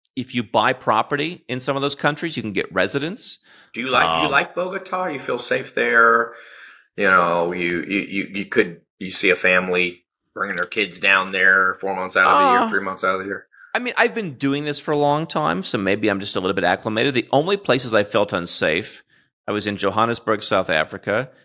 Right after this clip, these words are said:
Speaker 1: I had
Speaker 2: Yeah,
Speaker 1: a gun
Speaker 2: I
Speaker 1: in my face in Managua,
Speaker 2: Yes.
Speaker 1: Nicaragua. And, but you never know. You're gonna,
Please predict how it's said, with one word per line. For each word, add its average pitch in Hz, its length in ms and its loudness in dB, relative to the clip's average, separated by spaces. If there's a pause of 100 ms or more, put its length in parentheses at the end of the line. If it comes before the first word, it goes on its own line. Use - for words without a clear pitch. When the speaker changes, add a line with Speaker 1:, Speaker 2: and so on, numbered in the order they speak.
(140)
Speaker 1:
I - 80 -12
had 107 140 0
Speaker 2:
Yeah, - 160 -2
Speaker 1:
a - 40 0
gun 107 160 2
Speaker 2:
I 117 40 0
Speaker 1:
in 110 80 -2
my 104 160 0
face 101 420 -2
in 95 100 -2
Managua, 95 380 2
Speaker 2:
Yes. 92 100 -2
Speaker 1:
Nicaragua. 85 760 -2 (400)
And, 127 140 -6
but - 180 2
you 131 100 0
never 180 200 2
know. 143 120 2
You're 120 160 2
gonna, 110 140 0